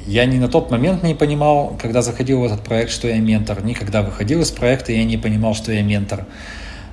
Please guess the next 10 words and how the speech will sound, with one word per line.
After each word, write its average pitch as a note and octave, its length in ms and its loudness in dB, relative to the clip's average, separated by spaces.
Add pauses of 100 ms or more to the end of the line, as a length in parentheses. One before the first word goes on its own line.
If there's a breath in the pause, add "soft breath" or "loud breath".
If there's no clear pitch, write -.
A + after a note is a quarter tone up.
А, G2+ 760 6 (760)
потом F3+ 280 8
такой D3+ 240 6
опыт D3+ 300 6
случался D#3 480 4
со B2 100 0
мной C3 460 4 (140)
ещё B2+ 280 4
несколько B2+ 460 2
раз. F3 400 2